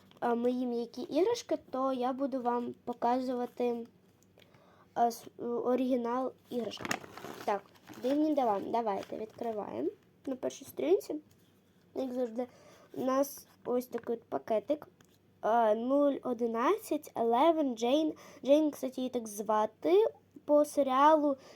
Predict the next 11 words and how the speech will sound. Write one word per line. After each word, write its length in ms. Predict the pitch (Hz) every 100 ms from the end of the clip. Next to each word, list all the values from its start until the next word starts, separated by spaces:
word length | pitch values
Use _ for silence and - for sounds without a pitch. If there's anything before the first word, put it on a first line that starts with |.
| -
її 140 | 269
справжнє 460 | 269 - 262 262 262
ім'я. 320 | 262 254 247 247 _ _ -
І 160 | 302
також 300 | 302 262 262
ще 240 | 240 - 233
раз 200 | 240 -
одинадцять. 500 | - 226 220 311 262
Давайте 300 | 220 302 240
відкриємо. 460 | 214 - 285 403
Я 120 | 285